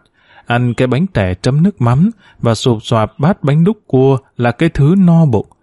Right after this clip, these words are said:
Ngày nào đi học về đến quán, Thuần cũng muốn ăn. Một hôm, quán bỏ vắng, trơ cái dắt tre và ba phía ghế đất. Hôm thứ hai,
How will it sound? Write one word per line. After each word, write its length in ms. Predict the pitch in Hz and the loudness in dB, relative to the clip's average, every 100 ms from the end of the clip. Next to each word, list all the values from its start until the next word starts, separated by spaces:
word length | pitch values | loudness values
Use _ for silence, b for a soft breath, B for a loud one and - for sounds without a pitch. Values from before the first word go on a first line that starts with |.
| b b b | b b b
Ngày 180 | 127 131 | -2 0
nào 200 | 135 135 | 0 0
đi 180 | 180 | 0
học 240 | 160 117 95 | 2 0 0
về 320 | 104 101 101 | 0 2 0
đến 220 | 104 151 | 0 -2
quán, 440 | - 123 139 196 254 | -2 0 2 0 -2
Thuần 360 | - 101 90 90 | -2 -2 -2 -6
cũng 240 | - 151 | -6 -2
muốn 180 | 127 139 | 0 2
ăn. 180 | 160 113 - _ _ _ _ _ _ _ _ _ _ _ _ _ _ _ _ _ _ B B B B B | 0 -2 -6 _ _ _ _ _ _ _ _ _ _ _ _ _ _ _ _ _ _ B B B B B
Một 200 | 120 110 | -2 -2
hôm, 240 | 104 123 131 - _ _ _ _ | 0 0 0 -6 _ _ _ _
quán 340 | 131 127 202 | -2 0 0
bỏ 180 | 170 101 | 0 -2
vắng, 340 | 92 117 165 269 - _ | -2 -2 -4 -8 -18 _
trơ 280 | 143 151 151 - | 0 2 2 0
cái 100 | 165 | 0
dắt 180 | 185 - | 0 -2
tre 320 | 135 123 120 - | -2 -2 -2 -6
và 220 | 117 101 | -4 -2
ba 400 | 95 117 127 127 120 | 0 0 0 0 0
phía 280 | 127 120 160 | 0 0 2
ghế 160 | 123 135 | 0 0
đất. 200 | 147 - _ _ _ _ _ | -2 -4 _ _ _ _ _
Hôm 300 | - 120 113 | -2 0 0
thứ 140 | 135 | -2
hai, 340 | 120 110 110 | 0 0 0